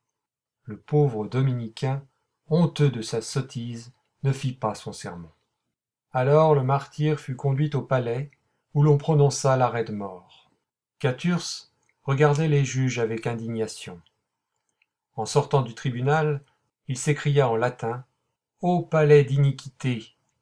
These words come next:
ô siège d'injustice !» On le conduisit à l'échafaud. Il ne cessa, même du bûcher,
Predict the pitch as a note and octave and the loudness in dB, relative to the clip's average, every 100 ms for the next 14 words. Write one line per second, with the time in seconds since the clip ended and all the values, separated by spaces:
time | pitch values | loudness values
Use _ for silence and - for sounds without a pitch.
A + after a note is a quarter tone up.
0 | _ F#3 F#3 - - D#3+ E3 D3+ A#2 C3+ | _ -4 -2 -2 -4 2 6 6 4 -2
1 | A#2 A#2 - - G#2+ - - - - _ | -2 -6 -12 -12 -14 -12 -16 -18 -20 _
2 | _ _ _ _ _ _ C#3+ D3 D3 E3 | _ _ _ _ _ _ 0 2 2 0
3 | D#3 D3+ B2 C3 D3+ B2+ B2 - A2 - | 2 2 0 -4 -4 -4 -4 -4 -4 -8
4 | F#2+ _ _ _ _ _ _ _ _ _ | -18 _ _ _ _ _ _ _ _ _
5 | _ _ D3 E3 F3 - F#3+ - - G#2+ | _ _ 2 4 2 2 -2 -2 -2 -4
6 | G2 G#2+ D3 G#3 F#3+ E3 D3 D3+ - A#2 | -4 -4 0 2 2 2 0 0 -2 -4
7 | G#2+ | -6